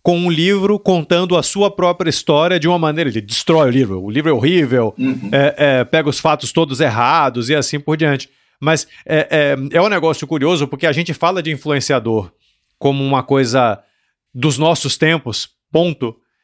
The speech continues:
Speaker 1: E na prática,
Speaker 2: Uhum.
Speaker 1: a, a, a, a gente tá vendo um caso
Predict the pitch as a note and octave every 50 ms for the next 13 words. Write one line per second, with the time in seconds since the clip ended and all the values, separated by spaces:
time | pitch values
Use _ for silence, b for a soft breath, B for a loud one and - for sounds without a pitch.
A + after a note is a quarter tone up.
0 | _ _ - - B2+ B2+ C3 B2+ A#2 C3+ C3+ C3+ - C#3+ C#3+ D#3 F#3 - - -
1 | - C3+ A#2+ A2 A2+ G#2 G2 F#2+ G2+ G#2+ B2 B2+ B2 B2+ A#2+ - C3 C3 C3 B2+
2 | A#2 A2+ A2+ A#2+ A2+ A2+ B2 F2 C#2+ F#2 B2+ B2+ B2+ A#2 D#3 D3+ - E3+ - F3+
3 | D3+ B2 A#2+ D3+ D#3+ F3 F3+ F#3+ F#3 F3+ F3 E3 D3+ C#3+ C#3 D#3+ E3 D3+ - -
4 | C#3+ C#3 C3 B2 G#2 A2+ A#2 G#2+ G#2+ G#2+